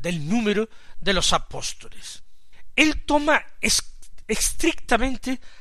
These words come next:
a los doce y les dice por el camino:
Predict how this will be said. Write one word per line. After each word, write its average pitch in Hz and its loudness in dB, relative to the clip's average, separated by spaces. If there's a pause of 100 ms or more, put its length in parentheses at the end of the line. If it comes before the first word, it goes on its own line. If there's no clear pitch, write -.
(240)
a 240 10
los 262 4
doce 170 0 (420)
y 277 2
les 196 2
dice 208 -2
por - -2
el 190 -4
camino: 151 2